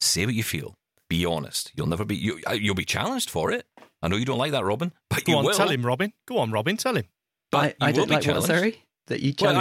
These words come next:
Speaker 3: challenge.
Speaker 1: you, I know you don't like being challenged on certain things. And I
Speaker 3: I don't
Speaker 1: get
Speaker 3: mind
Speaker 1: that.
Speaker 3: being challenged. It's just how and whether. Um,
Speaker 1: Well, I
Speaker 3: for
Speaker 1: can
Speaker 3: me
Speaker 1: o-, I only have one voice.
Speaker 3: <laughs>
Speaker 1: I only have one style.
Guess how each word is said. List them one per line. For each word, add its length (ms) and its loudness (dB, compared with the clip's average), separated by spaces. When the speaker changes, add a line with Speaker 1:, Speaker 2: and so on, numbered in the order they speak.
Speaker 3:
challenge. 100 -6
Speaker 1:
you, 140 -4
I 80 0
know 100 0
you 120 -2
don't 120 0
like 120 0
being 120 0
challenged 460 0
on 100 -2
certain 280 -2
things. 180 -8
And 80 2
I 40 4
Speaker 3:
I 20 4
don't 140 6
Speaker 1:
get 60 2
Speaker 3:
mind 180 4
Speaker 1:
that. 20 -8
Speaker 3:
being 180 2
challenged. 560 0
It's 160 0
just 180 -2
how 520 0
and 320 4
whether. 720 2
Um, 560 4
Speaker 1:
Well, 140 0
I 40 2
Speaker 3:
for 60 4
Speaker 1:
can 100 2
Speaker 3:
me 120 4
Speaker 1:
o-, 40 2
I 40 2
only 180 -2
have 140 0
one 180 0
voice. 400 -4
Speaker 3:
<laughs> 800 -4
Speaker 1:
I 80 0
only 180 2
have 80 -2
one 140 -2
style. 360 -2